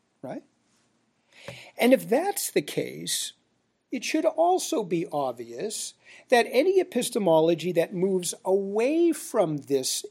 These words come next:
extreme foolishness and toward religion is better than foolishness. And if that's true, if it is true that the wiser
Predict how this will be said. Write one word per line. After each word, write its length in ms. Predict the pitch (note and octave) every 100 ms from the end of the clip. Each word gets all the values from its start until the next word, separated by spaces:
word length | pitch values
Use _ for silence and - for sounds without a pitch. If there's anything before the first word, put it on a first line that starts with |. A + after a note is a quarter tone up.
| -
extreme 800 | D#3 - - - D3 C#3+ C#3 B2+
foolishness 800 | B2+ - B2+ A2+ G#2+ - A#2+ F3 - - - -
and 300 | E3+ D#3 D3+
toward 480 | - C#4 D#4+ E4 A3
religion 680 | D3 A#2+ A2 A#2+ A#2 E3+ - _ _ _ _ _ _ _ _ _ _ _
is 180 | A#3 F3+
better 400 | D#3 B3 E4 E4
than 180 | F#3 A#2
foolishness. 880 | - A#2+ G#2+ - - - - - - _ _ _ _ _ _ _ _ _ _ - -
And 120 | C4
if 140 | B3+
that's 340 | C4 D#4 F4+ -
true, 500 | - D3+ C3+ D3 G#3 _ _ _ _ _ _ _ _ _ _ _ - -
if 160 | G#3
it 100 | A#3
is 140 | G3 -
true 320 | - C#4+ D4
that 260 | D4 - -
the 100 | D#3
wiser 1200 | D3 D3 E3 G#3+ A#3+ D#4 D4 - C#3+ B2+ B2